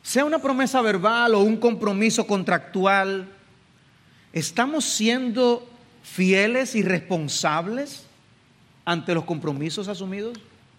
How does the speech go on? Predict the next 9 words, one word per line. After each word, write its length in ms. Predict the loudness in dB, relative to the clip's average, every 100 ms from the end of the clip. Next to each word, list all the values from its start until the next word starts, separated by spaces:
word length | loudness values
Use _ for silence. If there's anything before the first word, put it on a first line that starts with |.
| _ _ _ _ _ _ _ _ _ _ _ _ _ _ _ _ _ _
¿Somos 440 | -4 -2 0 -2 0
de 120 | 0
buen 420 | 0 2 2 0
testimonio 880 | -4 -4 -4 -2 -2 -4 -4 -4 -4
a 100 | -2
otros 360 | -4 -6 -8
en 120 | -8
ese 120 | -6 -8
aspecto? 460 | -6 -8 -8 -14